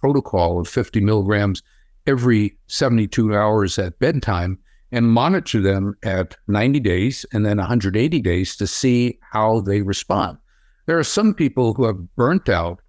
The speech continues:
their system. I have a forty-three-year-old vet who burnt out his system by using two hundred milligrams of testosterone cypionate every Sunday for five years straight.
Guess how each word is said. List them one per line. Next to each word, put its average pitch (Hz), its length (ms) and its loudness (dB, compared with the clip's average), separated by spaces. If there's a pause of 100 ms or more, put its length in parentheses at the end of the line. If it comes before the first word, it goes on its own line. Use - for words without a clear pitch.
(380)
their 107 140 2
system. 120 420 0
I - 20 2
have 92 120 -2
a 87 40 -6
forty-three-year-old 104 920 0
vet 123 300 0 (440)
who 120 180 2
burnt 127 380 0
out 101 220 2
his 101 180 -2
system 135 400 0
by 95 120 2
using 98 380 2
two 127 200 0
hundred 104 280 0
milligrams 104 580 0
of 92 100 -4
testosterone 104 600 0
cypionate 101 600 0 (120)
every 113 240 2
Sunday 107 480 0
for 90 240 -6
five 104 440 0
years 98 200 2
straight. 151 420 -2